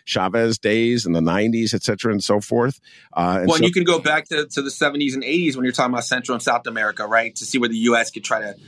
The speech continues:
Speaker 2: get profit there. So I think, I think that plus the history of immigration as it pertains to the U S are, are just things that we don't all have the knowledge of. And as somebody who,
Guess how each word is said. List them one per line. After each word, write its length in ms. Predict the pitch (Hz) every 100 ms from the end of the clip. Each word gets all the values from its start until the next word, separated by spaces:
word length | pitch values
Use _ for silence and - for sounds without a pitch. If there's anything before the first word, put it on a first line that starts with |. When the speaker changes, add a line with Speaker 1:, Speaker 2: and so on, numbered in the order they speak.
| - _ _ _ 117
Speaker 2:
get 220 | 104 127 -
profit 480 | 131 123 127 120 -
there. 240 | 117 113
So 120 | - 127
I 60 |
think, 240 | 156 165 156
I 60 |
think 180 | 190 123
that 300 | 127 170 - _
plus 220 | - 139
the 100 | 113
history 420 | 101 147 - 185 180
of 100 | 175
immigration 580 | 180 175 175 180 185
as 160 | 160 151
it 80 | 151
pertains 380 | 156 160 160 160
to 80 |
the 80 | 151
U 200 | 160 160
S 240 | 160 165 - - - - -
are, 180 | 131 123
are 80 | 127
just 180 | 131 -
things 160 | 156 135
that 120 | 117
we 120 | 139
don't 340 | 123 131 131 - _ _ _ _ -
all 200 | 127 135
have 240 | 139 127
the 80 | 123
knowledge 440 | 123 120 120 110 110
of. 200 | 104 107
And 120 | 113
as 80 | 110
somebody 360 | 143 139 139
who, 340 | 127 131 120